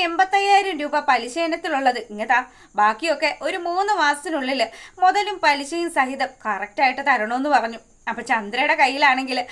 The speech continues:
ആകെ മൊത്തം അൻപതിനായിരം രൂപയുള്ളൂ. ഇനി മുപ്പത്തയ്യായിരം രൂപയുടെ കുറവുണ്ട്. അപ്പൊ എന്ത് ചെയ്യും സാറേ, ഞാൻ അടുത്ത പ്രാവശ്യം കൂടുതൽ തന്നാ മതിയോ? ഇത്തവണ എൻ്റെ മകൻ്റെ കല്യാണത്തിൻ്റെ ആവശ്യങ്ങളൊക്കെ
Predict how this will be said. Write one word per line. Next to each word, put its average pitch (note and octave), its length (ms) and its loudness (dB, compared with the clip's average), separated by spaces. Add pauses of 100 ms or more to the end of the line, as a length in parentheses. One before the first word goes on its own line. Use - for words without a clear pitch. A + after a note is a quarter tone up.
(280)
ആകെ G#4 340 4
മൊത്തം D#4 280 2
അൻപതിനായിരം D#4+ 840 2
രൂപയുള്ളൂ. B3+ 500 -4 (180)
ഇനി A3 320 -8 (280)
മുപ്പത്തയ്യായിരം C#4+ 720 0
രൂപയുടെ D#4 360 2
കുറവുണ്ട്. C4 640 2 (400)
അപ്പൊ A3+ 140 -4
എന്ത് A#3 300 -6
ചെയ്യും D4+ 400 -4 (260)
സാറേ, A3+ 200 2
ഞാൻ C4 220 0
അടുത്ത A3+ 300 0
പ്രാവശ്യം D#4+ 420 0
കൂടുതൽ E4 480 -2
തന്നാ D#4 320 2
മതിയോ? C4+ 380 0 (320)
ഇത്തവണ A3 320 -6
എൻ്റെ B3 200 -2
മകൻ്റെ A3+ 460 -2
കല്യാണത്തിൻ്റെ C4+ 640 0
ആവശ്യങ്ങളൊക്കെ D#4 600 2